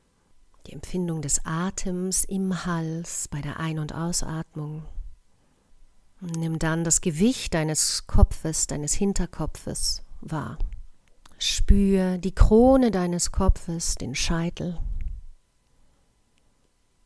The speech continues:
Und lass deine Aufmerksamkeit dann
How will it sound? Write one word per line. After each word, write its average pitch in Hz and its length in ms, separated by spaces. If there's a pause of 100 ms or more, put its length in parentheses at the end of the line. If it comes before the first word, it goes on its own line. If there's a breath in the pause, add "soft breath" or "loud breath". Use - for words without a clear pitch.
(300)
Und 320 140
lass 240 180
deine 190 320
Aufmerksamkeit 175 1120
dann 160 340